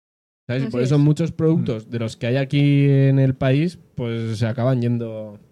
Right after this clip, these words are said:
Speaker 1: afuera. Y eso que España tiene muy buenos productos.
Speaker 3: Mm. Vamos a empezar a tocar ya, vamos a hilar esto ya con el tema de conversación que quería tener hoy con, contigo,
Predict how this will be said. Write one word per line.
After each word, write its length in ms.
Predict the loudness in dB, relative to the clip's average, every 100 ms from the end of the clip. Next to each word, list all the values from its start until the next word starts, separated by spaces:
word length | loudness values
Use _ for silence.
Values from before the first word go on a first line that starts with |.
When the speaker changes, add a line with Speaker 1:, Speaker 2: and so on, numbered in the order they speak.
| _ _ _ _
Speaker 1:
afuera. 380 | -6 -4 -4 -6
Y 120 | -12
eso 240 | -8 -8 -8
que 160 | -10
España 440 | -12 -12 -10 -10 -8
tiene 380 | -4 -2 -2 -6 _ _ -20
muy 680 | -10 -4 -2 0 2 0
buenos 360 | -2 -2 0 0
productos. 460 | -2 -4 -4 -6 -12
Speaker 3:
Mm. 160 | -12 -12 -18 _ _ _ _ _ _ _
Vamos 240 | 0 2 2
a 60 | 0
empezar 320 | -4 -6 -8
a 80 | -8
tocar 280 | -6 -6
ya, 280 | -6 -6 -8
vamos 320 | -8 -8 -6 -4
a 260 | -4 -8 -14 -20 _ _ _ _
hilar 300 | 0 2 2
esto 200 | 0 -2
ya 140 | -8 -8
con 100 | -8
el 60 |
tema 240 | -6 -6 -6
de 100 | -8
conversación 380 | -8 -6 -6 -6
que 100 | -8
quería 340 | -10 -10 -10
tener 380 | -10 -10 -10 -10
hoy 160 | -10 -12
con, 480 | -8 -8 -6 -8 -8
contigo, 480 | -10 -8 -8 -8